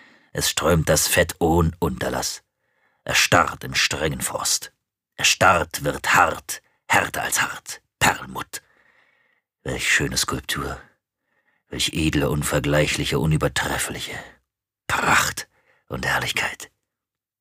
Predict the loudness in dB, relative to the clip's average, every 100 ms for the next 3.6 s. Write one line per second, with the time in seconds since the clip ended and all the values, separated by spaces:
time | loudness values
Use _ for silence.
0 | _ -2 0 2 2 0 -2 -4 -4 -4
1 | -4 -4 -4 -4 -4 -2 -2 -2 -2 0
2 | 0 0 -4 -6 -4 -4 -4 -4 -4 -2
3 | -2 0 -4 -6 -10 -12